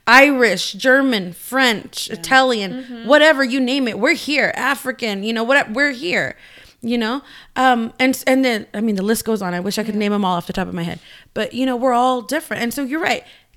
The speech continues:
Speaker 1: Not one of us looks the same, but I think, oh my gosh,
Speaker 2: I,
Speaker 1: I'm
Speaker 2: I
Speaker 1: like
Speaker 2: think, yeah, I, I, I think that's what, in its very essence, makes us American. That this was a nation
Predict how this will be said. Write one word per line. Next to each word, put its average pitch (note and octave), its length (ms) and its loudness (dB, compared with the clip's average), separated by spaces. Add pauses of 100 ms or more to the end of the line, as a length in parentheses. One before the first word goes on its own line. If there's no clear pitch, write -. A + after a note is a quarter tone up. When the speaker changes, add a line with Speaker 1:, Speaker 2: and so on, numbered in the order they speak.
(180)
Speaker 1:
Not A#3 300 2
one C4+ 260 4
of B3+ 100 0
us A#3 200 -2
looks A3+ 260 -6
the G#3 100 -8
same, D4 600 -2 (600)
but A#3+ 540 4
I B3 160 6
think, C4+ 600 0 (920)
oh G#3+ 260 -4
my G3+ 140 -10
gosh, G3 360 -10
Speaker 2:
I, - 40 -8
Speaker 1:
I'm D4 100 -4
Speaker 2:
I F#3+ 40 -2
Speaker 1:
like F#3 160 -4
Speaker 2:
think, - 80 -18
yeah, A#3 420 -4 (140)
I, C4 60 -8
I, C#4 40 -6
I - 20 -6
think D#4 260 -6
that's A#3+ 380 0
what, G#3 320 -6 (460)
in F#3+ 100 -6
its F#3 120 -10
very F#3+ 280 -4
essence, F3+ 500 -4
makes F3 340 -8
us - 160 -8
American. D#3 760 -4 (460)
That - 200 -10
this A3 260 2
was G#3+ 220 -2
a E3+ 80 -2
nation E3+ 840 -4